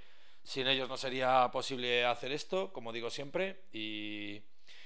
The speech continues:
gracias a su, a su cambio a,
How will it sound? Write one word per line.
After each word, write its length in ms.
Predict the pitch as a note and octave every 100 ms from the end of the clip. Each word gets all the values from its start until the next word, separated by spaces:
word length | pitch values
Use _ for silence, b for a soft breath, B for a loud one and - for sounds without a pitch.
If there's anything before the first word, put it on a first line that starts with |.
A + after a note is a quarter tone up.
| - - - -
gracias 440 | B2 D3 D#3+ D#3
a 60 | D3+
su, 920 | - C#3 C3 B2 A#2+ A#2+ A2+ A2+ A2+
a 100 | A#2+
su 220 | A2+ B2 G#2+
cambio 480 | C3 C#3+ D#3+ E3
a, 420 | C#3 A#2+ A2 G2+